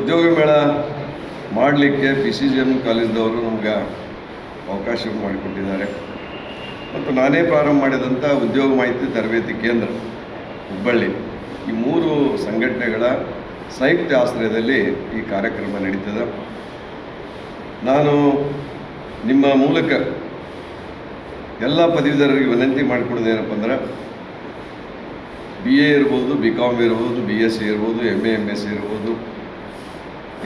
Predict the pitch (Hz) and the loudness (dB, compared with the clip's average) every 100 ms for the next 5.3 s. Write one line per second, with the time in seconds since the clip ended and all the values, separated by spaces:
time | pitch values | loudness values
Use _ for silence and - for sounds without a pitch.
0 | 107 131 147 151 143 135 - 139 - - | 0 4 6 6 6 4 2 -2 -6 -10
1 | - - - - 110 139 170 170 127 123 | -12 -14 -14 -8 2 4 4 2 2 2
2 | 123 113 113 104 107 107 113 - - - | 2 2 2 2 2 0 -2 -4 -10 -12
3 | - - - - - - 107 113 117 113 | -12 -14 -14 -14 -14 -8 -4 -2 -2 -2
4 | 110 107 104 107 107 107 107 113 113 104 | -2 -2 -2 -4 -4 -2 -2 -2 -2 -2
5 | 101 101 | -4 -6